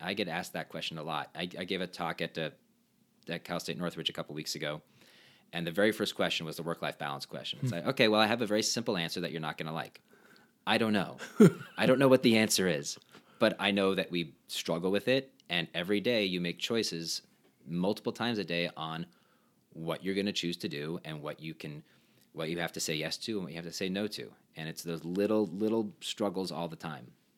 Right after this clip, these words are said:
Speaker 2: 'Cause it, 'cause it is a, a twenty-four seven job almost, because just because it's your day off, like on a Monday, doesn't mean that the, the, the producing team or anyone else has
Speaker 1: Oh,
Speaker 2: their
Speaker 1: those
Speaker 2: day
Speaker 1: general
Speaker 2: off.
Speaker 1: managers will come in from a weekend off and,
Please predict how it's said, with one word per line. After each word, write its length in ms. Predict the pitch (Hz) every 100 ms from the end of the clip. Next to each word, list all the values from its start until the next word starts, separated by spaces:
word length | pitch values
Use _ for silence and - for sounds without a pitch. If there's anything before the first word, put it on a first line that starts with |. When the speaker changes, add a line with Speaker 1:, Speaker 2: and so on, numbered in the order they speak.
| _ _ - -
Speaker 2:
'Cause 160 | 147
it, 160 | 160 -
'cause 160 | 151
it 120 | 147 160
is 160 | 170
a, 120 | 131 -
a 60 | 131
twenty-four 420 | - 143 131 123
seven 340 | - 127 117
job 380 | 107 117 156 101 -
almost, 520 | 107 104 76 - -
because 300 | 127 135 110 -
just 240 | - 160 -
because 340 | 156 151 135
it's 340 | 151 123 - - - -
your 300 | - 127 156 175
day 160 | 147
off, 300 | 117 107 -
like 220 | - 110 117
on 100 | 104
a 60 |
Monday, 500 | 107 113 113 98 95 - -
doesn't 280 | 135 120 127
mean 280 | 123 120 113
that 180 | 117 -
the, 240 | 117 110
the, 180 | 117 117
the 140 | 101 110
producing 480 | - 123 139 135
team 360 | 127 - 131 127
or 180 | 110 107
anyone 360 | 127 120 110 117
else 240 | 113 -
has 180 | 117 95
Speaker 1:
Oh, 40 |
Speaker 2:
their 80 | 117
Speaker 1:
those 100 | 117 98
Speaker 2:
day 20 |
Speaker 1:
general 180 | 131 120
Speaker 2:
off. 60 |
Speaker 1:
managers 340 | 98 120 92 85
will 80 |
come 160 | 87 92
in 80 | 87
from 140 | 90
a 60 | 82
weekend 340 | 90 87 80
off 320 | 92 107 87
and, 240 | 87 82